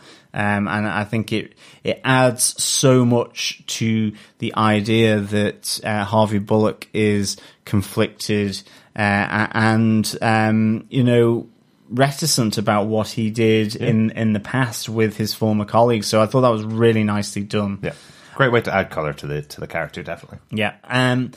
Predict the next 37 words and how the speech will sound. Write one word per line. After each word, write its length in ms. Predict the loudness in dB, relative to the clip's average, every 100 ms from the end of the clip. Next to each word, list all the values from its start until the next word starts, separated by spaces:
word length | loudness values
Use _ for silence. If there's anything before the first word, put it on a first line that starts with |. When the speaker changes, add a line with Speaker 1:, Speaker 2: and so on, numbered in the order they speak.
| -20 -20
Speaker 1:
for 460 | -16 2 4 6 4
Gotham 400 | 2 0 0 -2
character 420 | 2 0 0 -2
of 120 | -4 -2
the 120 | -2
week, 320 | 0 0 -2
Speaker 2:
Mm. 140 | -2
Speaker 1:
uh, 260 | 2 2 2
for 180 | -2 0
me, 400 | 2 4 2 0
again, 500 | -4 -2 0 0 -2
it 180 | -4 -6
has 380 | 0 0 0 -2
to 100 | -4
be, 520 | -2 -2 0 -2 -4 -10 -20 _
um, 720 | -6 -2 0 0 -2 -4 -6 -14 _ _ -20 -18 -4
two 160 | -4
people, 320 | -2 -2 -2
actually. 520 | -2 -4 -4 -2 -2 -2
Uh, 100 | 0
well, 140 | 2
in 120 | 2
fact, 260 | 0 -2 -4
three. 520 | -2 2 2 0 -2 -8 -20 -2
Um, 640 | 2 4 2 2 0 -2 -8 _
Speaker 2:
<laughs> 160 | _ -2
Speaker 1:
and 220 | 0 2
that 160 | 4 4
is 240 | 4 2
the 100 | 0
ventriloquist, 920 | 0 2 2 2 2 0 -4 -6 -4 -4
Speaker 2:
Mm-hmm. 120 | -2
Speaker 1:
where, 480 | 2 4 4 0 -2
which 460 | -8 -2 -2 -2 -2
incorporates 920 | 0 2 2 2 0 0 0 -4 -6 -8
that 640 | -14 -14 -10 -2 -2 -4
character, 640 | -2 0 0 -2 -2 -2